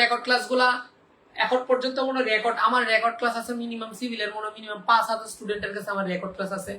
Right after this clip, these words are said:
মিনিমাম পাঁচ হাজার স্টুডেন্ট। এখন কেউ অনেকে আছে এগুলো আমার ভিডিও নিয়ে অন্য জায়গায় বিক্রি করে, আবার আর আমা-, আমার ভিডিও একসাথে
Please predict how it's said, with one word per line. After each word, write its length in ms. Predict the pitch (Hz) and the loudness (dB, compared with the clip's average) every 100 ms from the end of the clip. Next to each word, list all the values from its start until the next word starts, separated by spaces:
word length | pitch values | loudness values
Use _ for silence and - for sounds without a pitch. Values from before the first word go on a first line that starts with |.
| - _ _ _ _ _ _ | -14 _ _ _ _ _ _
মিনিমাম 280 | 294 302 294 262 | 0 2 4 4
পাঁচ 120 | 220 214 | 4 2
হাজার 160 | 214 190 | -2 -2
স্টুডেন্ট। 260 | 180 175 214 | -2 0 -2
এখন 140 | 254 262 | -2 -4
কেউ 120 | 262 247 | -2 -2
অনেকে 200 | 240 240 240 | -2 2 2
আছে 140 | 214 226 | 2 0
এগুলো 160 | 214 214 208 | 0 2 2
আমার 180 | 202 220 196 | 2 0 0
ভিডিও 220 | 202 214 208 | -2 -2 -2
নিয়ে 100 | 202 | -2
অন্য 100 | 202 196 | -4 -4
জায়গায় 180 | 202 196 | -2 -2
বিক্রি 220 | 180 - 214 | -6 -8 -6
করে, 160 | 101 190 - - _ _ - | -4 -2 -4 -10 _ _ 4
আবার 120 | 233 214 | 6 8
আর 80 | 208 | 6
আমা-, 260 | 208 202 208 | 2 2 0
আমার 160 | 196 202 190 | 0 0 0
ভিডিও 200 | 196 202 196 | 0 2 2
একসাথে 260 | 196 202 | -2 -6